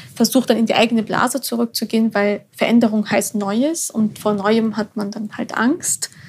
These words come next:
Und dann dient man sich natürlich den Feindbildern, werden herangezogen. Dann muss man natürlich entgegenwirken, dass diese Feindbilder nicht entstehen dürfen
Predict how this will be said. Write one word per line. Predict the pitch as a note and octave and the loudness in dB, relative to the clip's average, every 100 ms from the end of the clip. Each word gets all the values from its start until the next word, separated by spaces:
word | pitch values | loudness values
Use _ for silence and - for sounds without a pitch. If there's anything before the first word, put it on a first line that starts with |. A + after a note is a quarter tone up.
| - - - - | -18 -16 -14 -4
Und | G#3 G#3 G#3 - - - | 0 2 0 -6 -20 -8
dann | - G#3 | -2 4
dient | A#3+ A#3+ | 6 6
man | A#3 G#3+ | 4 0
sich | G#3+ | -2
natürlich | G#3+ G#3 G#3+ - | -4 -2 -4 -4
den | G3 | -4
Feindbildern, | G#3+ A3 B3 C4 B3+ C4 C#4 | 0 0 2 0 2 2 0
werden | A#3+ G#3+ | 0 0
herangezogen. | A3 G3+ A#3 B3 - - A#3+ A#3+ A#3 - - | 2 0 0 -2 -4 -2 0 0 -2 -10 -12
Dann | - G#3+ | -2 4
muss | A#3 - | 4 4
man | A#3 | 2
natürlich | A3 G#3+ G#3+ G#3 | 0 -2 -4 -2
entgegenwirken, | A#3 G#3+ A3 G#3+ G#3+ G#3 G3+ G#3+ | -2 -2 -2 0 0 0 0 0
dass | G#3 | -2
diese | - G#3 | -4 -6
Feindbilder | - - G3+ G#3 G3+ G3+ | -4 -4 -2 -2 -4 -4
nicht | G3+ - | -6 -8
entstehen | G3 - G#3 G3 | -6 -4 -6 -6
dürfen | G3+ G3 - G3 | -8 -8 -8 -12